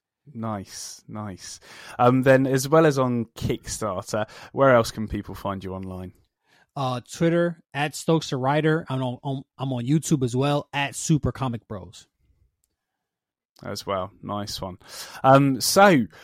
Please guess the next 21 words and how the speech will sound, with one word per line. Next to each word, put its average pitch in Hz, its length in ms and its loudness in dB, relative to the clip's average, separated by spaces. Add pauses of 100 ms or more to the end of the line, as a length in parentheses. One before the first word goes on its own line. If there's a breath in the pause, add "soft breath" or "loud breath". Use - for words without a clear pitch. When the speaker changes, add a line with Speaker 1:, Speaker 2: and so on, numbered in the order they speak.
(100)
Speaker 1:
um, 135 240 6
all 175 460 0
of 139 180 -2
that 131 380 0
aside, 113 840 -4 (260 loud breath)
uh, 123 180 2
unfortunately, 131 680 0
I've 110 220 -4
just 160 220 -4
heard 139 340 -2
news 107 560 -4 (340 soft breath)
that 120 120 -2
an 123 100 0
asteroid 110 720 0
is - 140 -10
heading 120 300 0
Speaker 2:
<laughs> - 0 -
Speaker 1:
our 110 160 2
way 104 460 -2 (180)
and 117 140 -4
is 113 180 -2